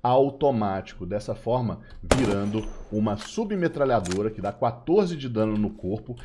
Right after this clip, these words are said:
e oitocentos de cadência de tiro. É cinquenta a mais do que a, é, R trezentos e um. Efetivamente, a Prowler dá mais D P S do que a R trezentos e um. A desvantagem da Prowler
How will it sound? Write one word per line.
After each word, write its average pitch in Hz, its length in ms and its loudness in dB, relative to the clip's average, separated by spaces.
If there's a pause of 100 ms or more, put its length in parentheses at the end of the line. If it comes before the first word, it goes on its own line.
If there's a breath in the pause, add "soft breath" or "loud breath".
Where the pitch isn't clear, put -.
(160 loud breath)
e 180 200 2
oitocentos 151 880 0
de 131 80 -8
cadência 113 500 0
de 113 120 -4
tiro. 87 240 -4
É 90 40 -2
cinquenta 165 640 -4
a 160 40 -2
mais 110 360 -2 (380 loud breath)
do 120 180 -4
que 107 380 -2 (260 soft breath)
a, 107 380 -2 (400)
é, 98 320 -2 (120)
R 123 100 0
trezentos 127 500 0
e 127 60 0
um. 92 160 -4 (240 loud breath)
Efetivamente, 160 1080 2 (140 soft breath)
a 107 80 -2
Prowler 156 320 4
dá 143 140 6
mais 151 480 2
D 165 120 6
P - 160 2 (260)
S 127 320 -4 (220 loud breath)
do 120 120 -2
que 139 180 2
a 123 140 6
R 120 280 0
trezentos 120 540 -2
e 110 60 0
um. 90 120 -2
A 107 40 -2
desvantagem 131 580 2
da 131 80 2
Prowler 113 420 2